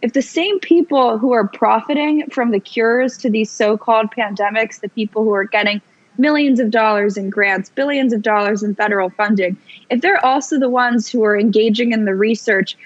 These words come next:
that is supposed to allegedly or ostensibly combat these pandemics, that is a textbook conflict of interest.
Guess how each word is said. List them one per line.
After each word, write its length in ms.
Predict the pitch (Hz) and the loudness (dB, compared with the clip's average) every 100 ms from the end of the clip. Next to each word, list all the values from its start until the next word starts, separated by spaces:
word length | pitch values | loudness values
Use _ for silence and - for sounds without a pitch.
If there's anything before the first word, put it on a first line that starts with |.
| - | -2
that 100 | 330 | 2
is 160 | 233 - | 2 0
supposed 500 | 220 277 240 - - | -4 0 -2 -2 -2
to 220 | 233 220 | 0 0
allegedly 680 | 208 226 262 254 240 233 220 | 0 2 2 0 -2 0 0
or 200 | 208 202 | 0 -2
ostensibly 760 | 208 - 233 233 247 226 226 - _ - | -4 -4 -2 -2 -2 -2 -2 -4 _ -14
combat 580 | - 294 330 285 254 240 | -4 0 2 2 2 0
these 240 | 208 220 - | -2 -4 -6
pandemics, 800 | - 214 208 220 220 185 - - _ _ - | -8 -4 -2 0 0 -4 -6 -20 _ _ -2
that 100 | 269 | 0
is 160 | 285 | 0
a 120 | 269 247 | -2 -6
textbook 760 | - 311 311 - - 254 - - | -6 -6 -6 -10 -4 -4 -6 -12
conflict 520 | 233 226 220 233 214 | -6 -4 -2 -4 -2
of 100 | 202 | -2
interest. 560 | 214 208 196 185 - | -2 0 -2 -2 -6